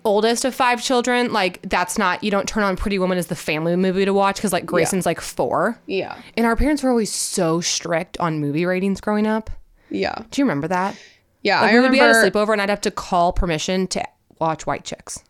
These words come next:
Speaker 1: I remember that.
Speaker 2: Wow, I don't remember that.
Speaker 1: Well, I do.
Speaker 2: Mm, tough life.
Speaker 1: So embarrassing.
Speaker 2: So, Kelly, you are going to line up them.
Speaker 1: Yeah, so I'm ready to go.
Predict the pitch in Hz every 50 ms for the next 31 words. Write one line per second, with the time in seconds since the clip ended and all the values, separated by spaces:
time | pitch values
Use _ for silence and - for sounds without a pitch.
0 | _ - 160 160 156 139 127 123 110 - - _ _ _ _ _ _ - 214 208
1 | 220 226 214 196 196 - - 190 208 226 233 208 190 170 165 175 175 180 170 165
2 | - - - 143 147 143 143 - - _ _ _ _ _ _ _ _ _ _ _
3 | _ _ _ _ _ - - 131 135 - - - 151 - _ - - - - -
4 | - - - - 214 208 208 - _ _ _ _ - - 214 202 - - 202 202
5 | 214 214 - - - 185 180 160 151 139 117 76 - - - - 170 - - -
6 | - - - - - 330 311 302 294 277 262 262 254 233 254 269 311 349 339 311
7 | 294 294 269 247 247 240 240 240 - 262 226 214 208 196 - - 190 202 202 208
8 | 220 233 240 247 254 240 - - 196 196 196 190 185 - - - - - - -
9 | - - - - - _ - 220 208 214 190 180 175 170 175 180 202 202 - _
10 | _ _ _ - - - - - 285 302 196 - 233 - 302 285 302 330 330 294
11 | 220 196 - 131 - 190